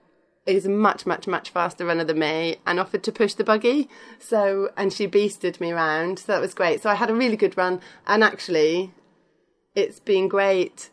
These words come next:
to go from that first park run back in the U K to,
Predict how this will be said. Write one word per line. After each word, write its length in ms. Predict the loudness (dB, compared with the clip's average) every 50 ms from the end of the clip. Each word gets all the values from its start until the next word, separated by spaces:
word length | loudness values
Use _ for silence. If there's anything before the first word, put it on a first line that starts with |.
| _ _ -4
to 120 | -2 0
go 380 | 4 4 6 6 6 6 4 2
from 240 | 2 0 0 2 2
that 240 | 0 0 -2 -2
first 400 | 0 2 2 4 4 2 0 -2 _ _ _ _ _ _ _ _ _
park 260 | 0 0 0 2 2
run 140 | -2 -2 -2
back 200 | -2 -4 -4 -2
in 80 | -2 0
the 60 | 0
U 120 | 0 0
K 280 | -2 -2 -2 -2 -2 -2
to, 260 | -2 -4 -6 -6 -6